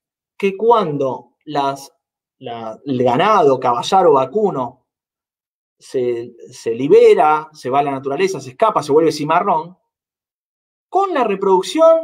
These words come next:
entre sí de las diferentes variedades, terminan teniendo una tonalidad de color y una forma muy semejante. Fíjense que acá esto es una tropilla de caballos, donde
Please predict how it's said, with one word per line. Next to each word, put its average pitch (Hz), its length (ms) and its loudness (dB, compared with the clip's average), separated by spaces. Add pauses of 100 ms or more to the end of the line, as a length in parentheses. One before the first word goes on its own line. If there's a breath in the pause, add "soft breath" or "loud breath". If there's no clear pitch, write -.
(120)
entre 175 400 -8
sí 311 200 -4
de 214 120 0
las 160 100 -8
diferentes 214 500 -6
variedades, 240 560 0
terminan 269 360 -4
teniendo 254 340 -8
una 208 240 -6
tonalidad 190 640 -2
de 180 140 -8
color 214 520 0
y 180 80 -10
una 214 180 -4
forma 226 420 -4 (320)
muy 302 200 -2
semejante. 208 640 0
Fíjense 190 400 -2
que 190 80 -4
acá 185 200 -4
esto 156 180 -4
es 151 120 -10
una 151 300 -8 (240)
tropilla 185 380 0
de 190 40 -4
caballos, 214 540 2
donde 240 360 -4